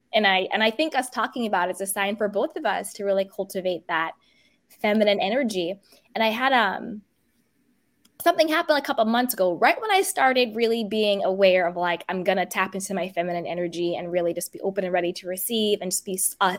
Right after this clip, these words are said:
just be, like, a softer woman. I was at a coffee shop and, like, I had started coughing a little bit. Something was, like, tickling my throat.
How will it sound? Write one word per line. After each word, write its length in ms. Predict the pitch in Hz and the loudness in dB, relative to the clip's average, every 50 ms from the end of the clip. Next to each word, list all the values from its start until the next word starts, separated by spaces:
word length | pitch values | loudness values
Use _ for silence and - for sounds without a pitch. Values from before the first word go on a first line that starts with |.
| - - | -6 -8
just 160 | 214 220 - | -10 -8 -2
be, 60 | 294 285 | 0 0
like, 100 | 262 214 | 2 2
a 60 | 202 | 0
softer 800 | - - - - 202 185 190 190 190 - - - - 196 196 190 | 0 0 2 4 4 4 4 2 2 -2 -10 -6 -2 0 0 2
woman. 440 | 175 208 247 220 175 - - 233 247 - - - - - - - - - - - - | 2 2 2 2 0 -2 -4 -6 -12 -14 -16 -20 -20 -20 -20 -20 -20 -20 -12 -2 2
I 120 | 220 220 | 4 4
was 180 | 220 226 226 226 - | 6 6 4 2 2
at 120 | - 240 | 0 0
a 60 | 226 | 0
coffee 400 | 226 - - - 427 - - 262 | 0 0 0 0 0 0 0 -2
shop 380 | 254 - 202 190 - - - - _ _ _ - - - _ _ _ _ | 0 0 2 2 2 0 -2 -6 _ _ _ -20 -20 -20 _ _ _ _
and, 160 | - 220 214 214 | 2 2 4 6
like, 220 | 208 202 196 196 - | 6 4 4 4 2
I 120 | 214 202 | 0 2
had 160 | 208 208 294 | 2 2 2
started 220 | 311 302 - 262 - | 2 2 0 0 0
coughing 400 | - 330 320 339 - 320 311 302 | 0 2 2 4 4 4 4 6
a 20 | 294 | 6
little 140 | 294 285 277 | 6 4 6
bit. 200 | 254 262 247 226 | 4 4 2 2
Something 240 | - 226 220 214 208 | 0 -2 0 0 0
was, 100 | 202 208 | 2 0
like, 140 | 196 202 - | 0 -2 -2
tickling 280 | 220 214 208 202 196 190 | -6 -4 -2 0 0 0
my 120 | 180 190 190 | -2 -4 -2
throat. 380 | - 254 262 262 262 254 - - | 0 2 4 4 4 4 2 0